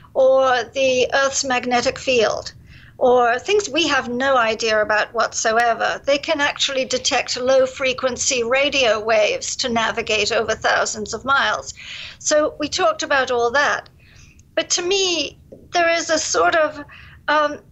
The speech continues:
more elementary thing, is that just as we fumble our way through life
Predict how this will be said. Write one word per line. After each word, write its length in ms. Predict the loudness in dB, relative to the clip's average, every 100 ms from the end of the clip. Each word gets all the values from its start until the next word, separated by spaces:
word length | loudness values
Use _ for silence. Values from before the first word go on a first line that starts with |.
| _ -6
more 240 | 0 2 2
elementary 840 | 2 0 0 -2 -4 -8 -6 -6
thing, 560 | -8 -6 -4 -4 -8 -12
is 320 | -4 -2 -2
that 240 | -2 -2 -2
just 340 | -4 -2 -2
as 200 | -4 -2
we 320 | 0 0 0
fumble 440 | -2 0 0 2 2
our 160 | 4
way 200 | 2 0
through 320 | 0 -4 -2 2
life 600 | 2 2 -2 -8 -18